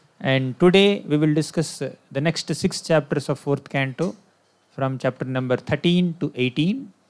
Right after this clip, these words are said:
And in these chapters, we will discuss the stories of, uh, Vena, Anga Maharaj, and also we will begin the episode of Prithu Maharaj, and we will continue it in the next episode. And, uh,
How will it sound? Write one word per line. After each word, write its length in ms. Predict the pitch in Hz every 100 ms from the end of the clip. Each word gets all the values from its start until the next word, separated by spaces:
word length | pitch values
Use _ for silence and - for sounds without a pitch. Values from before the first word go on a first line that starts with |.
| _ _ _ _
And 280 | 139 139 143
in 200 | 156 170
these 260 | 175 196 -
chapters, 560 | 165 156 - 170 156 - _ _
we 80 | 151
will 160 | 147 139
discuss 380 | 147 - 165
the 120 | - 160
stories 440 | - 151 156 139 -
of, 240 | 139 135 - 120
uh, 80 | 131 _ _ _ 120
Vena, 560 | 139 147 160 196 208 - _ _ _
Anga 280 | 131 139 147
Maharaj, 600 | 151 131 156 165 175 - - _ _ _ 139
and 160 | 143
also 400 | 147 170 175 196
we 100 | 165
will 160 | 160 160
begin 320 | 131 147 170
the 140 | 165
episode 420 | 143 143 135 147 143
of 160 | 123
Prithu 240 | 160 151 147
Maharaj, 520 | 110 117 123 170 - _
and 120 | 151 139
we 60 |
will 140 | 143 139
continue 440 | 139 139 143 143 139
it 120 | 139 -
in 80 | 120
the 60 | 117
next 300 | 120 - -
episode. 400 | 117 117 - - _ _ _ _ _ _ _ _ _ _ _
And, 380 | - 143 139 131
uh, 300 | 123 120 120